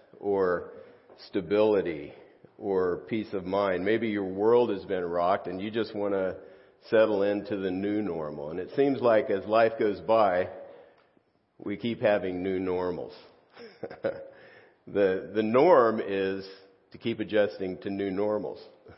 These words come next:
<laughs> That's the way it is. The way the world is, we're always dealing with some kind of trouble. And most of us are looking for solutions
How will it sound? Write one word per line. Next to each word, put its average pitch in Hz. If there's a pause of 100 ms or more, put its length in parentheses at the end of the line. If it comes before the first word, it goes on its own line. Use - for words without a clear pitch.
(160)
<laughs> -
That's 95
the 104
way 98
it 90
is. 98
The 98
way 113
the 117
world 117
is, 120
we're 107
always 151 (160)
dealing 127
with 104 (760)
some 170
kind 143
of 101
trouble. 131 (1080)
And 104
most 165
of 127
us 117
are 110
looking 131 (100)
for 113 (140)
solutions 117